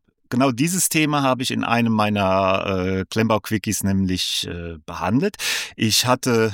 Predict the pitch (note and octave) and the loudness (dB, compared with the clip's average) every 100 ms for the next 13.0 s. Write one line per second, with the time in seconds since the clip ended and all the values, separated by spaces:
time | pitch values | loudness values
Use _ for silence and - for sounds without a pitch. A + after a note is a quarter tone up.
0 | - - - D#3+ D#3+ - C#3 C3+ C3+ - | -6 -2 0 0 -2 0 2 2 0 -2
1 | - A2 A2 G#2+ G#2 G#2 F#2+ - G#2 G2 | -2 0 2 2 2 0 -2 0 0 2
2 | F#2 - - F#2+ F2+ F2 - - - A2 | -2 -2 -2 -2 -4 -2 0 0 0 2
3 | C3+ - C#3+ A#2+ C3 - B2+ A#2 A#2+ A2+ | 2 2 2 2 0 0 2 4 2 2
4 | A2+ A2 - A2+ B2 A2 - - - A2+ | 2 0 0 -2 0 -4 -2 -4 -2 -2
5 | A2 - - G#2+ G2+ A2 G#2+ - - - | 0 0 0 0 2 2 2 -2 -8 -10
6 | F#2+ - G#2 G#2 - G#2 - G#2 G2+ G2+ | -6 0 2 2 0 0 2 2 2 2
7 | - - F#2+ F#2 F2+ F2+ F2+ F#2+ A#2+ - | 0 2 2 2 2 2 2 2 2 0
8 | B2 G#2 G2+ G#2 G#2+ A2 G2 G2+ G#2 G#2 | 0 2 2 0 2 2 2 2 2 0
9 | F#2 G#2 F#2+ F2 F2 - G2 C#3+ D#3+ E3 | 0 0 0 -2 -4 -4 0 0 0 -2
10 | - F#2+ E2+ - F#2 F2+ - A2 - G2+ | -4 -4 -4 -4 -4 0 0 2 2 2
11 | G2+ - - A2 F#2+ F#2+ F2+ A2 D#3 D#3 | 2 2 0 -2 -2 0 0 0 0 0
12 | - C3 C3 - - B2+ B2 B2 - | 0 0 0 0 0 2 2 0 -4